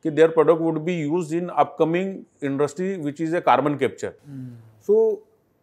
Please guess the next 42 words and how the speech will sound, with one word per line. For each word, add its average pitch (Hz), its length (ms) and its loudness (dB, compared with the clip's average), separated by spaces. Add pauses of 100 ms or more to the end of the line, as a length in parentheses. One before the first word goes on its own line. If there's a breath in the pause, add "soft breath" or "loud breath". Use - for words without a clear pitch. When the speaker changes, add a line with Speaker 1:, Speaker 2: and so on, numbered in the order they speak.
Speaker 1:
अभी 165 160 0
right 123 280 0
now 196 160 -2
nobody 185 280 0
is - 100 -8
talking 180 280 0
about 175 220 -2
carbon 143 320 -2
capture। 127 240 0
आज 123 160 0
से 156 180 -4
एक 135 120 -6
दो 156 100 -2
साल 147 200 -2 (100)
बाद 151 140 -2
जब 120 200 -2
भी 156 60 -2
कार्बन 127 380 0
कैप्चर 131 340 -4
के 143 60 -2
बारे 123 200 0
में 131 120 -6
कोई 135 100 -2 (100)
बात 113 180 -2
करेगा 143 160 -8
तो 175 140 -16
पिट्टी 175 300 -4
के 202 80 0
प्रोडक्ट्स 175 440 -6
यूज़ 175 200 -6
होने 151 180 -4
वाले 143 240 -4
हैं। - 180 -18
So, 190 220 -10
these 170 160 -6
are 185 100 -2
all 208 100 -2 (140)
futuristic 180 500 -8
product, 139 240 -6 (280)
Speaker 2:
Hmm। 127 200 -18 (280)
Speaker 1:
carbon 127 340 2
capture। 113 300 -6